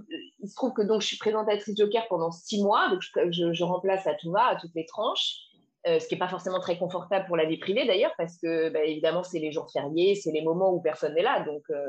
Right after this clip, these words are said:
c'est là que vous remplacez. Et ma chance, ça a été que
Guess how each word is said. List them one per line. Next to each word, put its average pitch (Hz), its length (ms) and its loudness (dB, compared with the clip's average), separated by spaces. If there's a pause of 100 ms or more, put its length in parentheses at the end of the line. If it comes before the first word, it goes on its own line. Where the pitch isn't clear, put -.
(200)
c'est 165 120 -4
là 170 100 2
que 170 120 -2
vous 151 80 -8
remplacez. 147 580 0 (280)
Et 285 200 6 (520)
ma 226 200 4 (300)
chance, 262 400 2 (240)
ça 208 80 2
a - 20 6
été 269 320 0
que 233 100 2